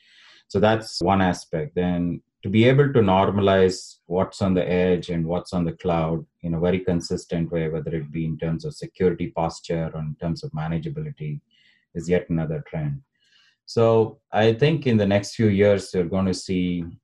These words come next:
a lot of this normalization play itself out, where an enterprise should be able to choose any cloud,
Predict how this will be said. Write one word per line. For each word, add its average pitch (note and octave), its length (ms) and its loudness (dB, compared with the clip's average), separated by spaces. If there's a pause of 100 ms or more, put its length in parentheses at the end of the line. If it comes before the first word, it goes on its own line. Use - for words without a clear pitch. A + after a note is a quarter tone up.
(520)
a F2+ 60 -2
lot A2 240 4
of B2+ 200 0
this A2 240 4
normalization F#2 960 2
play F2+ 180 2
itself E2+ 400 -2
out, F2 340 2
where E2+ 360 -2 (840)
an F#2 100 2
enterprise G#2+ 540 4
should G#2+ 200 0
be G#2+ 160 4
able G2+ 340 4
to F#2+ 400 2
choose G2 360 -2
any F#2 260 2
cloud, F2+ 580 2